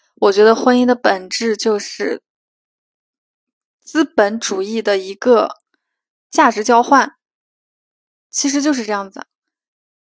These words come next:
就是你跟这个人在一起，如果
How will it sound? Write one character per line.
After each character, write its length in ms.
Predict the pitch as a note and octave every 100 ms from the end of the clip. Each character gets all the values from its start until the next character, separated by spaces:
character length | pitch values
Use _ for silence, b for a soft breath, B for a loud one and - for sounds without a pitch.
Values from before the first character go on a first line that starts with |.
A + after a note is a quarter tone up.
| -
就 160 | D#4
是 320 | D4 C#4 C4
你 220 | A#3 - G#3+
跟 160 | B3
这 80 | C4+
个 80 | A#3
人 100 | A3
在 180 | B3 A#3+
一 60 |
起， 460 | A3+ - G3+ - - _ _ _ _ _ _ _ _ _ _ _ _ _ _
如 240 | A3+ B3+ C4+
果 280 | B3+ G3+